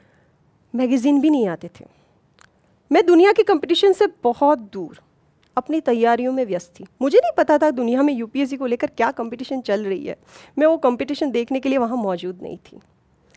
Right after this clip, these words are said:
लेकिन इसके बावजूद मैंने मेहनत करने में कभी पीछे नहीं रखी। Saturday Sunday मेरी छुट्टी होती थी, तो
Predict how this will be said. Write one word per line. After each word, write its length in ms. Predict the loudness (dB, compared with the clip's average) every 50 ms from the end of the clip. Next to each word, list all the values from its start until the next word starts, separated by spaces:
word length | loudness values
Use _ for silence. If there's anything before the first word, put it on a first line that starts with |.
| _ _ _ _ _ _ _ 2
लेकिन 420 | 6 6 6 6 4 -2 -4 -6 -8 _ _ -18 -18 -18 -18 -18 _ _ _ _ _ -8
इसके 240 | -8 -4 -4 -6 -6
बावजूद 580 | -2 2 2 4 4 2 0 -2 -4 -10 -12 -14 _ _ _ _ _ _ _ _ _ _ _ _ _ _ _ _ _ _ _ _ _ 2
मैंने 240 | 2 4 4 4
मेहनत 340 | 2 2 0 0 0 0 0
करने 200 | 0 0 0 0
में 120 | -2 -2 -4
कभी 200 | -4 -8 -8 -12
पीछे 280 | -12 -16 -8 -6 -6
नहीं 140 | -6 -4 -6
रखी। 300 | -10 -14 -18 -20 -20 -20 _ _ _ _ _ _ _ _ _ _ _ _ _ _ _ _ _ -2
Saturday 300 | 0 4 6 6 6 8
Sunday 220 | 8 8 8 8
मेरी 180 | 8 6 6 4
छुट्टी 280 | 2 0 -6 -6 -2 -2
होती 280 | -2 -2 -4 -8 -12
थी, 200 | -14 -14 -18 -20 -20 _ _ _ _ _ _ _ _ _ _ _ _ _ _ _ _ _ _ _ _ _ _ 2
तो 320 | 4 6 6 6 4 0